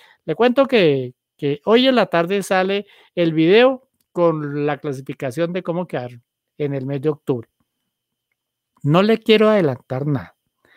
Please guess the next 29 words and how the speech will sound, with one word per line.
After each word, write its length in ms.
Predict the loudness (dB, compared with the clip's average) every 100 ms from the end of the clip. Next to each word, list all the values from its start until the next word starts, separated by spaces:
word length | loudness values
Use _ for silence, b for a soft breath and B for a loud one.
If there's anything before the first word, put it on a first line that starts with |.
| b b
Solamente 520 | 0 2 4 2 0
le 100 | -2
digo 140 | -2 -4
que 120 | -4
la 100 | -6
que 140 | -8
ganó 300 | -8 -6 -8 _
fue 180 | -10 -6
una 260 | -4 -2 -4
hada. 360 | -4 -6 -6 -14 _ _ _ b b -10
Es 160 | -10
que, 200 | -4 -6 -6
eh, 320 | -12 -12 -12
Richie, 440 | -6 -4 -2 -2 -2
<laughs> 1120 | -6 _ -20 -20 -20 _ -20 -20 -18 -18 -8
que 80 | -2
ganó 280 | 2 4 6
una 400 | 6 4 2 2
hada. 260 | 2 -2 -12 -16 -18 -20 -20 -14
¿En 200 | -10 -10
serio? 420 | -6 -4 -2 -4 -10 _ _ _ _ _
Seguro 680 | -20 -18 -16 -8 -2 0 0
que 160 | -2
sí. 240 | -6 -10 -18 _ _ B B B B
Ay, 300 | -8 -4 -6
Tony, 320 | -4 -4 -4
¿cómo 240 | -4 -2 -2
así? 180 | -2 -6
Sí. 420 | -10 -16 -14 -16